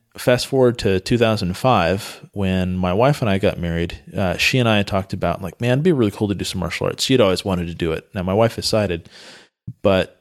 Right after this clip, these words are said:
we got married in March of two thousand five, and then in August of two thousand five, uh, we found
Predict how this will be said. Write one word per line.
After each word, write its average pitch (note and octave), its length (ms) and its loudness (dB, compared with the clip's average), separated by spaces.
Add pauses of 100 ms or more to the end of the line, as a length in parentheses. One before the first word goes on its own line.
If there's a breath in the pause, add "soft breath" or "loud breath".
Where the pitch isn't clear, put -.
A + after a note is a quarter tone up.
we A2+ 120 -2
got B2 140 2
married G#2+ 300 4
in F#2 160 0
March G2+ 380 0
of C#3 100 -4
two D3 120 0
thousand C#3 360 0
five, B2+ 560 0 (120)
and G2 280 -4
then F#2+ 260 0
in F#2 460 -2 (420 soft breath)
August A2 460 0
of F#2+ 140 -2
two G2 120 -2
thousand F2 400 -2
five, - 480 -6 (120)
uh, F2+ 180 -2
we F#2 80 -2
found F#2 520 0